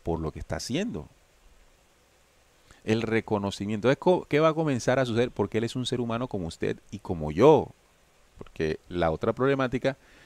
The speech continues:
es que los vemos allá, por allá, y uno cree que ellos son especiales, y no, ellos son iguales que usted y, y que usted y que yo. Entonces, ese aplauso permanente y ese clamor de que sin ti El Salvador no va a surgir,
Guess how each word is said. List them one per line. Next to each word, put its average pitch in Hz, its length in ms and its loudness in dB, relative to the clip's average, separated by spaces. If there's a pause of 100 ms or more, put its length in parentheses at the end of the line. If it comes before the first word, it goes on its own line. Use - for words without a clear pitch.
(240)
es 92 100 -8
que 117 120 2
los 110 120 4
vemos 101 280 0
allá, 101 340 4
por 135 160 -2
allá, 135 320 4
y 117 100 -4
uno 107 180 -4
cree 117 180 0
que 117 80 -4
ellos 113 160 0
son 110 200 -2
especiales, 117 760 0
y 92 280 -6
no, 82 260 -8
ellos 120 160 -6
son 143 140 -2
iguales 135 300 4
que - 120 -6
usted 117 220 0
y, - 580 -12
y 107 40 -12
que - 180 -14
usted 107 200 -2
y 123 40 -4
que 139 180 -2
yo. 185 300 2 (1160)
Entonces, 135 300 -2
ese - 100 4
aplauso 139 540 6
permanente 101 600 -2
y 101 40 2
ese 113 200 -2
clamor 113 340 0
de 117 120 -2
que 101 140 -4
sin 90 460 -6
ti 139 320 4 (680)
El 90 140 -6
Salvador 92 840 6 (1040)
no 110 200 2
va 117 140 8
a 120 40 4
surgir, 120 600 0